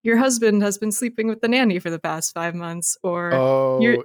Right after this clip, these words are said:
Speaker 1: your children are eagerly awaiting your death so they can inherit all your money," or, "It was your fault that your friend died." Stuff like
Speaker 2: So
Speaker 1: that.
Speaker 2: it's only ugly truth.
Speaker 1: It's, it's, yeah, it's basically like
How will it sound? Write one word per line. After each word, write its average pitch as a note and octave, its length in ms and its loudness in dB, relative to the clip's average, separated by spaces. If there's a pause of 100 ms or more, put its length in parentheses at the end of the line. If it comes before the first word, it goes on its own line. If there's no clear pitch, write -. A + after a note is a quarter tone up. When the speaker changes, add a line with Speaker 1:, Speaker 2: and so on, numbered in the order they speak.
Speaker 1:
your A3+ 140 2
children A#3 600 2
are G3+ 100 0
eagerly G#3+ 520 0
awaiting F#3+ 440 -2
your F3+ 120 -6
death F3+ 300 -4
so - 240 -4
they F3 160 -6
can F3+ 160 -6
inherit F#3 560 -4
all F3+ 160 -2
your F3 140 -4
money," F3+ 440 -6
or, E3+ 420 -6
"It F#3+ 120 -8
was G#3 240 0
your G3 140 -6
fault F#3 400 -4
that F3+ 280 -6
your F#3 120 -4
friend F#3 320 -4
died." D#3+ 400 -6
Stuff A3+ 300 -2
like G#3 120 -2
Speaker 2:
So D4 140 2
Speaker 1:
that. G#3+ 180 2
Speaker 2:
it's G#3 80 -12 (340)
only C4+ 540 2
ugly E3+ 460 0
truth. - 580 -10 (220)
Speaker 1:
It's, C#4 260 0
it's, A#3 200 0
yeah, F#3 260 2
it's F#3 200 0
basically A#3 520 2
like F3 300 -2